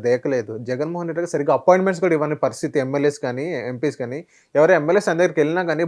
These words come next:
బయట అక్కడ కూర్చొని ఒక గంటలు గంటలు కూర్చునే తప్ప మా ప్రజా సమస్యల గురించి మాట్లా-, సరిగ్గా మా-,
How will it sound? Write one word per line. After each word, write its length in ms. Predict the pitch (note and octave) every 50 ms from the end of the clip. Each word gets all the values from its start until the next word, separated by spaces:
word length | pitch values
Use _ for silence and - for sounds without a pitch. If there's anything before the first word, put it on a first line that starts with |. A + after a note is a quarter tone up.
| D#3 C#3
బయట 160 | C#3 E3 D#3+ F3 -
అక్కడ 140 | F3 E3 - -
కూర్చొని 380 | D3 C#3+ C3+ - F3 D#3+ D3+ D#3 D3+
ఒక 100 | D3 C#3+ B2 B2+
గంటలు 260 | B2 B2 D3+ D3+ D3 D3
గంటలు 220 | C#3+ C#3 D3 D3 - -
కూర్చునే 360 | C#3 C3 - D#3 C#3+ C#3+ C#3 C3 C3
తప్ప 160 | A2+ - - D#3 F#3 G#3 F3+ - _ _ _ _ _ _ D3+
మా 60 | E3 F3 -
ప్రజా 180 | D3+ D#3 E3+ F3+ F3 F#3+
సమస్యల 320 | E3 E3+ E3 - F3 D#3 C#3+ D3+
గురించి 240 | C#3+ D3 C#3+ - D3+ B2+
మాట్లా-, 320 | A2+ A#2+ A#2+ - C3 B2+ A#2 A#2 A2+ - _ - - -
సరిగ్గా 260 | D3+ C3 C3+ C3 D3 C3 B2+
మా-, 260 | A#2+ A#2 G#2+ G#2